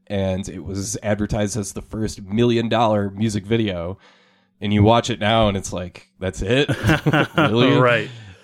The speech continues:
Speaker 1: They paid all that money for that? Like, ugh. But, um, the song is decent, I guess, but the video, it's like, what did they spend all the money on? All the, the computer graphics that aged like milk?
Speaker 2: Yeah.
Speaker 1: Or,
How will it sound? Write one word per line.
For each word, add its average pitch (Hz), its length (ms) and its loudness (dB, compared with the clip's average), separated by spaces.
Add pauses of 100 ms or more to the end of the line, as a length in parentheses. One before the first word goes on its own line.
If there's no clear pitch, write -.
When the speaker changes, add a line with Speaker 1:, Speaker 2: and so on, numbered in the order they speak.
Speaker 1:
They 110 140 2
paid 131 220 4
all 123 120 4
that 117 180 2
money 113 300 4
for 104 220 -2
that? 113 680 -4
Like, 92 200 -6
ugh. 117 320 0 (760)
But, 104 280 2
um, 104 240 2
the 120 100 0
song 139 300 4
is 110 100 0
decent, 101 560 -4
I 92 80 -6
guess, 95 380 -6
but 92 340 -2 (140)
the 95 120 -6
video, 107 400 2
it's 98 160 -6
like, 92 160 -8
what 104 140 -2
did 185 100 -2
they 175 120 2
spend 170 260 2
all 165 80 4
the 123 80 2
money 123 280 2
on? 92 220 -4
All 104 120 -2
the, 107 100 -2 (140)
the 95 300 -4 (260)
computer 110 400 -2
graphics 131 500 -2
that 92 160 -6
aged 107 300 -4
like 110 200 2
milk? 120 280 2
Speaker 2:
Yeah. 147 240 4 (520)
Speaker 1:
Or, 101 240 0